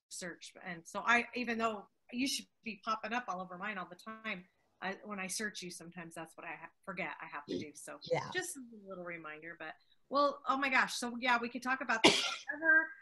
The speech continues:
Speaker 1: Um, so if anyone wants to get a hold of her, send her, send P K a message on Messenger, and she's really good at following up and keeping through. And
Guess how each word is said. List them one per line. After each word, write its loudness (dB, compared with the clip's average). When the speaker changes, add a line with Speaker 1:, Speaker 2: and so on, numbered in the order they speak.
Speaker 1:
Um, 2
so -2
if -4
anyone -2
wants 0
to -8
get -2
a -4
hold -4
of -8
her, -2
send -6
her, -4
send -4
P -6
K 2
a 2
message -2
on -4
Messenger, -6
and -4
she's -8
really 0
good 0
at 0
following -4
up 0
and -12
keeping -10
through. -4
And -6